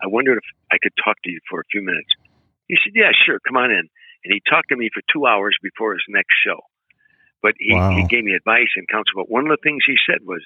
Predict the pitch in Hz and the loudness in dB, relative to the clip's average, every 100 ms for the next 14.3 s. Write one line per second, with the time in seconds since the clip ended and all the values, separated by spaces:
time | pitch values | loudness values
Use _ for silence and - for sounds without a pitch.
0 | - 104 110 113 127 120 107 113 104 98 | -10 -8 -2 -2 -2 -6 -8 -12 -12 -8
1 | - 147 90 - _ _ _ _ - 107 | -6 -4 -6 -10 _ _ _ _ -8 -2
2 | - 104 113 113 - - _ _ _ 120 | -2 0 0 0 -2 -10 _ _ _ 2
3 | 113 131 110 110 127 110 95 107 104 107 | 2 2 0 0 0 0 -2 0 2 0
4 | 92 82 _ _ _ - - _ _ _ | -2 -4 _ _ _ -20 -20 _ _ _
5 | - 110 - 110 92 117 87 - - 87 | -4 0 2 2 2 2 0 -2 0 0
6 | 85 101 _ _ _ _ _ _ 123 - | 0 -2 _ _ _ _ _ _ -4 -2
7 | 95 92 - 127 113 113 120 113 175 208 | 0 -2 -2 0 0 0 0 0 2 2
8 | 220 85 82 139 98 87 82 131 151 143 | 0 -4 -4 -2 -2 -8 -2 -2 0 0
9 | 127 117 87 80 107 127 147 131 113 117 | 0 -2 -6 -4 0 2 4 2 0 -2
10 | 92 80 78 95 120 147 127 131 95 80 | -4 -12 -16 -2 2 2 0 -2 -2 -8
11 | - _ 139 - 190 - - - 147 - | -14 _ 0 2 0 0 2 4 2 0
12 | - 85 82 _ 101 120 147 135 131 120 | -8 -16 -18 _ -2 2 4 2 2 -2
13 | - _ - _ _ - - 170 139 131 | -4 _ -20 _ _ 0 2 4 4 2
14 | 98 80 78 | 0 -8 -8